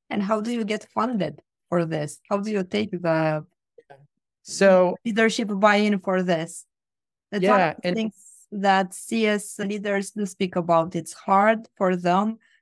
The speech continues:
Speaker 1: to, to be funded. And you also mentioned that C S
Speaker 2: Yeah.
Speaker 1: is actually the team that it's the most unfunded in compare, if you compare it with sales, for instance.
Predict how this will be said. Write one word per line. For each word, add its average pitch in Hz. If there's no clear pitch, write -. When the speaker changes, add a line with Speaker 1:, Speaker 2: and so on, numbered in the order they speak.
Speaker 1:
to, 196
to 196
be 190
funded. 180
And 202
you 233
also 247
mentioned 185
that 170
C 214
S 180
Speaker 2:
Yeah. 143
Speaker 1:
is 208
actually 214
the 196
team 214
that 196
it's -
the 196
most 202
unfunded 208
in 196
compare, 190
if 202
you 208
compare 202
it 185
with 185
sales, 190
for 165
instance. 165